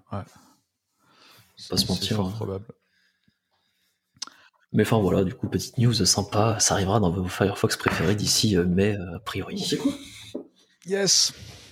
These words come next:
Speaker 2: Eh bien, euh, voilà, c'est la fin de cet épisode. Euh, et donc, euh, comme, euh, avant chaque fin d'épisode, euh, nous allons procéder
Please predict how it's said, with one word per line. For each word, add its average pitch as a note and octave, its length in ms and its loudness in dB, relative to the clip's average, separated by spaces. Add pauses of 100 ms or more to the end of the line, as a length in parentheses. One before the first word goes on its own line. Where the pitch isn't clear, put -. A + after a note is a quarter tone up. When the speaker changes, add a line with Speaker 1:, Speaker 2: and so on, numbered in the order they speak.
(840)
Speaker 2:
Eh D3 80 0
bien, A#3+ 360 0
euh, D#3 540 2
voilà, D#3+ 320 4
c'est E3+ 260 -2
la B2+ 160 2
fin - 400 -2
de C#3 160 -4
cet - 500 -4
épisode. D#3 680 0
Euh, A2 1200 4
et A2 80 2
donc, D#3+ 300 0
euh, A#2 140 4
comme, D3+ 260 2
euh, G#2+ 260 4
avant B2+ 300 2
chaque D3 220 0
fin C#3+ 120 -2
d'épisode, B2 480 -2
euh, G2 400 4
nous G2 180 0
allons A2+ 160 2
procéder B2 580 0